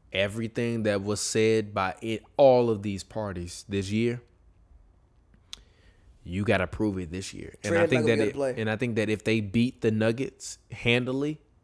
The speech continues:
Speaker 1: they will d-, destroy the Lakers.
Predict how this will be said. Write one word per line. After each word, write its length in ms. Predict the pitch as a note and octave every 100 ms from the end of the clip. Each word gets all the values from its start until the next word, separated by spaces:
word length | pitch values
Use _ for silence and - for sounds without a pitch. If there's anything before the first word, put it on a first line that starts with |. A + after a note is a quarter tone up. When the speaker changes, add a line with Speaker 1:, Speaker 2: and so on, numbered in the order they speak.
| _ _
Speaker 1:
they 240 | G2+ G#2
will 220 | G#2 G2+ G2
d-, 320 | F#2+ F#2+ G2 - - E2
destroy 560 | G2+ F#2+ - B2 A2+ G#2
the 100 | E2+
Lakers. 520 | D2+ C2+ - E2 -